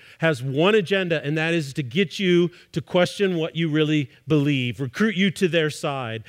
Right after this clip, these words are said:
by spending all their time talking about how irrational these people are. And guess what? They do have a lot of fodder to use for their canon. Two thousand years of,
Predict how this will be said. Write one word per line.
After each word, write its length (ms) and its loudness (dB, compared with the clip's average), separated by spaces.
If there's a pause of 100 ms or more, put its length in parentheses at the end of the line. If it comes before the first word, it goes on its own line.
(120)
by 80 2
spending 340 2
all 480 2
their 160 2
time 320 -2
talking 400 -2
about 220 0
how 180 0
irrational 720 0
these 180 -4
people 320 -8
are. 360 0 (260)
And 180 2
guess 240 0
what? 300 -2 (200)
They 200 4
do 160 0
have 180 0
a 60 -2
lot 240 0
of 80 -2
fodder 440 0
to 80 0
use 380 0
for 140 -8
their 160 0
canon. 500 -4
Two 200 -2
thousand 420 0
years 260 0
of, 160 -6